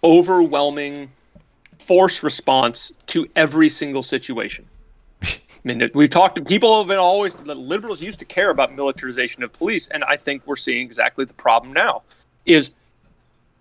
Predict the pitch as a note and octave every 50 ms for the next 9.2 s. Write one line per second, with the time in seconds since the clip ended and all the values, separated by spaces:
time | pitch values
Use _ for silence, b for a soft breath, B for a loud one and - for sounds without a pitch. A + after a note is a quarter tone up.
0 | _ _ _ - A#3 G#3+ A3+ C4 C#4+ C4 - - B3 - - A3 F#3 F#3 F#3 F3+
1 | - E3+ D#3 - F#3+ F3 - A#3+ B3+ A#3 A#3 B3 - C#4 C4+ C4+ - A#3 F#3 A3
2 | G#3+ G3 F#3 F3+ F#3+ G3 G3 F#3 G3+ G3 E3+ - G3 G3+ - D#3 C#3 - D3+ _
3 | - G#3 B3+ C#4 - - - - G3 F#3+ - - G3+ G3+ G3 - - E3 D#3+ -
4 | E3 D#3 D3+ D3+ _ _ _ _ _ _ _ _ _ _ _ _ _ _ - F3
5 | D#3+ D#3 D#3+ D#3 D#3 D#3 E3+ E3+ F3 F#3+ F#3 F3 - - - F#3+ G#3 A#3 A#3 -
6 | - E3 D#3+ D3+ D#3 D#3 - - - D#3+ D#3 D3+ D3+ C#3+ - - C3+ C#3+ C#3+ C#3+
7 | C#3 C#3 - - D#3+ D3+ - F3+ E3+ D#3+ D#3+ E3 E3+ F3 C3 C#3 B2 A#2 B2+ C3+
8 | B2+ B2+ A#2+ C#3 C3+ - C3 B2+ C3 B2+ A#2+ B2+ B2 - C#3+ C#3+ - D#3 E3+ G#3+
9 | B3 D#3+ A2 -